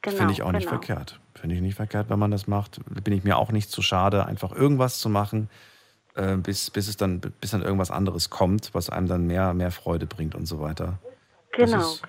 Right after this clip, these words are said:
Speaker 2: das
Speaker 1: genau.
Speaker 2: ist durchaus, äh, durchaus gut. Ich kenne aber auch einige Leute, du vielleicht auch, äh, die das auch gemacht haben, die auch einen Job, äh, nur angenommen haben aus finanziellen Gründen, um über Wasser zu bleiben,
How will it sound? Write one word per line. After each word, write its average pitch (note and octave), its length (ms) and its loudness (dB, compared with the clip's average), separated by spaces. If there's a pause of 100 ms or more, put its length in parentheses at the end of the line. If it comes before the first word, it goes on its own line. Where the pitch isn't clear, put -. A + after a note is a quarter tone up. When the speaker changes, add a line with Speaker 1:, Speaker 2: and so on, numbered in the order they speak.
Speaker 2:
das F#2 120 -2
Speaker 1:
genau. F#2+ 60 -4
Speaker 2:
ist F#2 180 -6
durchaus, G2 640 0
äh, F2 160 -2
durchaus F#2+ 360 -4
gut. F2+ 200 -6 (260)
Ich - 80 -20
kenne C#3+ 220 6
aber D#3+ 140 8
auch B2+ 100 4
einige B2+ 260 2
Leute, A#2+ 200 6
du A#2 80 -2
vielleicht G2 360 4
auch, G2+ 320 4 (440)
äh, G2+ 180 4
die G2 140 2
das G2+ 160 2
auch G#3+ 200 4
gemacht E2 420 0
haben, E2 300 0
die - 120 0
auch - 140 0
einen G2+ 100 2
Job, G2 200 0 (160)
äh, - 60 -4
nur B2+ 240 4
angenommen A2 400 4
haben G2 200 4
aus - 180 -2
finanziellen G2+ 480 2
Gründen, G2 240 0
um F2 80 0
über F2 140 2
Wasser G2+ 220 0
zu E2+ 140 -4
bleiben, D#2+ 380 0